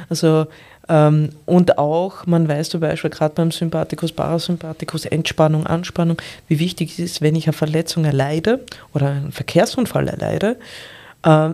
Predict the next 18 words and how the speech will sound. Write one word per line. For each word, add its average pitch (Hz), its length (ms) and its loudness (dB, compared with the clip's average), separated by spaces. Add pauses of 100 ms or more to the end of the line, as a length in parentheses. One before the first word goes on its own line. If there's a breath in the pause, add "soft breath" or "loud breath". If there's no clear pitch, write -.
wie 151 240 -4
wichtig 196 340 -4
es 165 180 -6
ist, 190 340 -6
dass 160 100 -4
der 160 120 2
Mensch 160 320 -2
sich - 200 -4
sofort 165 800 -2
wieder 170 220 0
entspannen 160 420 -4
kann, 156 200 -2
indem 156 340 0
nur 175 240 0
ein 160 100 0
Mensch 196 340 -2
da 151 200 0
ist, - 260 -6